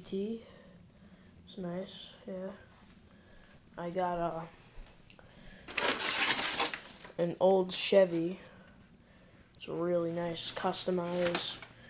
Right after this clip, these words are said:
with, like, tricked out tinted windows and stuff. It's nice, and, and the license plate says Grave Robber. Kinda like Grave Digger. I like Grave Digger's body a little better,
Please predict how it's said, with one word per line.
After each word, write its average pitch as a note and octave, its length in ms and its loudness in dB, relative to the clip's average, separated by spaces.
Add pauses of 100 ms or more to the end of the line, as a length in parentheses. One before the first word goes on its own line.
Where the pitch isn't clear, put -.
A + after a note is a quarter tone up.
(300)
with, E3 120 -8
like, E3 460 -4 (1000)
tricked - 360 -2
out F3+ 260 4 (760)
tinted F3+ 500 -2
windows F3 560 0
and E3 100 -6
stuff. E3 640 -4 (1160)
It's - 120 -14
nice, E3+ 600 -6
and, F3 380 -10
and E3+ 440 -6
the E3+ 100 -6
license F3 440 0
plate F3 200 2
says F3 260 -4
Grave F#3 420 4
Robber. E3 420 2 (1040)
Kinda G3+ 220 4
like F3 180 0
Grave E3 300 -2
Digger. E3 400 0 (680)
I G3 120 0
like F3+ 440 -2
Grave E3 280 -4
Digger's E3+ 440 -4
body E3 360 -2
a D#3 40 -6
little E3 220 0
better, E3+ 380 0